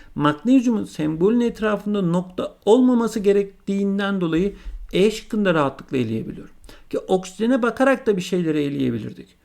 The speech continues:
Ama C şıkkında hem magnezyumun yükü artı iki etrafında nokta yok,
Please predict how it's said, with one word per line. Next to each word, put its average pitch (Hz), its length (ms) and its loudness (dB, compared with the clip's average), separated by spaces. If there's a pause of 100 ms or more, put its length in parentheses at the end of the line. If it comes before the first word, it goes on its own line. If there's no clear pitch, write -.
(160)
Ama 190 220 0
C 240 200 2
şıkkında 139 600 -4 (200)
hem 220 180 -2
magnezyumun 220 680 0
yükü 220 300 -2
artı 208 300 -2
iki 214 160 -2
etrafında 208 560 -2
nokta 214 280 0
yok, 220 200 2